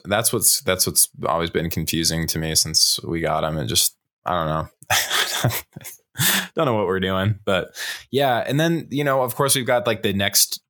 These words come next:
tier of younger guys who we haven't even seen play for R S L yet. I think that they're obviously a long shout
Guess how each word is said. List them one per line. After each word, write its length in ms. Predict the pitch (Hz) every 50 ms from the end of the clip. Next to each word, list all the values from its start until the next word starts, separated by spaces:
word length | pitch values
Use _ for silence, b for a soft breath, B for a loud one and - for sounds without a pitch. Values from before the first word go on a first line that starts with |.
| _
tier 340 | - - 113 107 101 104 104
of 80 | 95 92
younger 320 | 92 98 95 95 95 92
guys 380 | 85 90 90 92 90 92 90 -
who 80 | 104
we 80 | 98 90
haven't 180 | 95 95 92 92
even 180 | 87 87 85
seen 240 | 80 - 95 87 80
play 160 | - 90 87
for 240 | - - 85 76 50
R 160 | 73 80 78
S 140 | 80 - -
L 140 | 78 76 78
yet. 180 | 73 69 71
I 80 | 85 87
think 200 | 87 104 98 95
that 120 | 98 82
they're 220 | 90 90 87 85 82
obviously 400 | 82 82 82 82 - - - 87
a 80 | 82
long 400 | 80 85 85 87 87 85 82 80
shout 460 | - - - 82 82 80 80 82 -